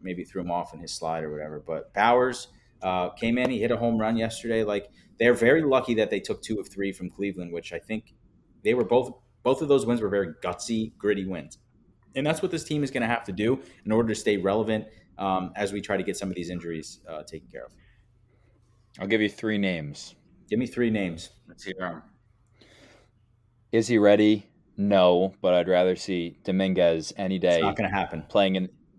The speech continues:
Speaker 2: playing in the outfield over I K F. I'd even rather see Spencer Jones, which he's definitely not ready, but I'd rather see him.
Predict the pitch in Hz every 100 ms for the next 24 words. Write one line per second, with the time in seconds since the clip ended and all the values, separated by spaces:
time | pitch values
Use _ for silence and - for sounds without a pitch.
0 | _ _ 107 101 92 90 82 - 82 78
1 | 80 82 78 78 78 _ _ _ _ _
2 | _ 85 82 82 76 78 - _ _ _
3 | 92 104 104 107 101 101 107 95 - 110
4 | 104 98 107 87 80 78 - - _ _
5 | _ _ 90 85 - 101 87 - 98 90
6 | 80 71 76 76 78 76 76 82 78 -
7 | 80 85 82 76